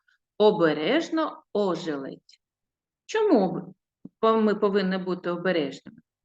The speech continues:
Так, тому що ми можемо впасти та травмуватися. Обережно, бурульки,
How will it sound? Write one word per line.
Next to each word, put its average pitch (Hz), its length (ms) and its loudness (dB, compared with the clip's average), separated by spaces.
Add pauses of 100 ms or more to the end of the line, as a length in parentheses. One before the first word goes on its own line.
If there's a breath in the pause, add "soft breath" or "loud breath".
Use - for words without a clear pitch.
(400)
Так, 190 540 -2
тому 170 280 -6
що 170 200 -10
ми 160 160 -4
можемо 156 480 -6
впасти - 960 -10 (440)
та 196 240 -4
травмуватися. 185 1120 -8 (380)
Обережно, 170 720 0
бурульки, 196 800 -2